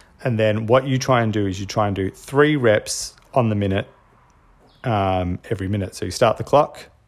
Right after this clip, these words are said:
uh, so, um, and then at the one minute mark, perform three reps. It should be nowhere near fatigue. And you should be able, if you can hit all three reps for all five minutes,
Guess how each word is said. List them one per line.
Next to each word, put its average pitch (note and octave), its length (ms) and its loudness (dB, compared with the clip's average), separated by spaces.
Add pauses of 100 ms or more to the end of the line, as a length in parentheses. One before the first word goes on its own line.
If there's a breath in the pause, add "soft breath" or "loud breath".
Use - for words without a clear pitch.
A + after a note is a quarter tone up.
(140)
uh, F#2+ 300 -10
so, F2+ 400 -8 (500)
um, G2 760 -6
and G#2 120 -6
then F2+ 300 -8 (600)
at - 100 -6
the F#2+ 60 -6
one G#2+ 240 0
minute A2 180 0
mark, A2+ 500 0 (480)
perform F#2+ 300 -4
three G#2 220 2
reps. C3+ 420 0
It - 80 -14
should A#2+ 120 -4
be G#2 100 0
nowhere G#2+ 340 4
near G2 380 -2 (140)
fatigue. A2+ 500 0
And A#2+ 100 0
you G#2+ 60 0
should D3 180 0
be C3+ 100 4
able, A#2+ 340 2
if A#2+ 180 -2
you G#2 40 -10
can G#2+ 140 -2
hit C3 260 -2
all A2+ 160 2
three A2 240 -4
reps A2+ 360 -2
for - 140 -10
all G#2+ 180 -2
five G2+ 420 0
minutes, C3+ 440 -6